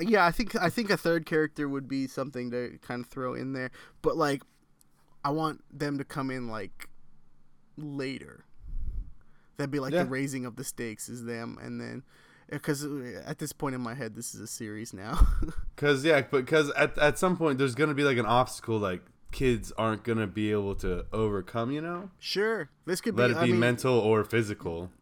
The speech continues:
Speaker 1: I mean, if you, if we bring a third character in that comes in and, like, tells them of the true stakes of the situation, then we can have, like,
Speaker 2: Mm-hmm.
Speaker 1: a whole episode that explains, like,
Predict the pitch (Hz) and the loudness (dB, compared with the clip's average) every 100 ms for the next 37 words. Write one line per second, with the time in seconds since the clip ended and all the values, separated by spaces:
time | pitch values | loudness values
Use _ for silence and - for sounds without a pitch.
0 | _ - 156 165 156 165 160 143 160 143 | _ -4 0 0 0 -2 -2 -2 -4 -2
1 | 190 180 - 143 139 139 139 - 143 139 | -2 -2 0 -2 -2 -4 -4 -4 -6 -6
2 | 127 143 135 135 131 131 120 117 - _ | -6 -4 -4 -4 -6 -6 -6 -6 -10 _
3 | _ - 90 - 131 135 135 127 123 135 | _ -20 -12 -6 -4 -4 -4 -6 -6 -8
4 | 120 - 135 - - 127 123 117 - - | -12 -8 -8 -8 -8 -8 -8 -10 -10 -12
5 | - - 113 120 127 - 113 110 110 123 | -12 -10 -6 -6 -6 -8 -10 -8 -8 -8
6 | 127 120 123 117 120 - - - - 87 | -8 -8 -8 -6 -8 -8 -18 -20 -14 -8
7 | 90 85 131 233 123 113 - 120 113 120 | -6 -4 -2 -2 -6 -8 -4 -4 -4 -6
8 | 127 - - 120 123 131 113 | -8 -10 -8 -8 -8 -8 -10